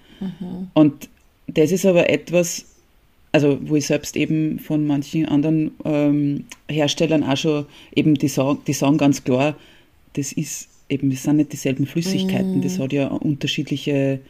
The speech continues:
Speaker 2: Konsistenz und
Speaker 1: Mhm.
Speaker 2: Eigenschaft und so. Und da denke ich mir halt wieder, okay, irgendwie, ja, einerseits gut, wenn man da was weiterbringt, andererseits, man muss jetzt auch nicht mit,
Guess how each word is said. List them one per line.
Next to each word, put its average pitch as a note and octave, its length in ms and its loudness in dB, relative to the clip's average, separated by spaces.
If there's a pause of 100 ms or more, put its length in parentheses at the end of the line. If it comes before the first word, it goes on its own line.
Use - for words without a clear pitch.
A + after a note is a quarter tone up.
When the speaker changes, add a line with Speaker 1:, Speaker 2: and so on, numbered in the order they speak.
(420)
Speaker 2:
Konsistenz C3+ 720 0
und - 120 2
Speaker 1:
Mhm. - 40 0
Speaker 2:
Eigenschaft D3 560 2
und D3+ 80 0
so. D#3+ 300 0 (400)
Und D#3+ 180 2
da F3 40 8
denke E3 320 6
ich F#3 40 4
mir F3+ 100 2
halt F3 180 4
wieder, F3 260 6
okay, E3+ 260 0
irgendwie, E3+ 760 2 (1160)
ja, D#3 320 2
einerseits D#3+ 460 2
gut, G3+ 240 0
wenn E3+ 120 2
man E3 120 2
da D#3 100 0
was D#3 180 -4
weiterbringt, E3 600 -2
andererseits, D#3 800 -2 (840)
man D#3+ 280 4
muss D#3+ 160 2
jetzt E3+ 160 -4
auch D3+ 80 0
nicht D3+ 180 2 (340)
mit, E3 280 2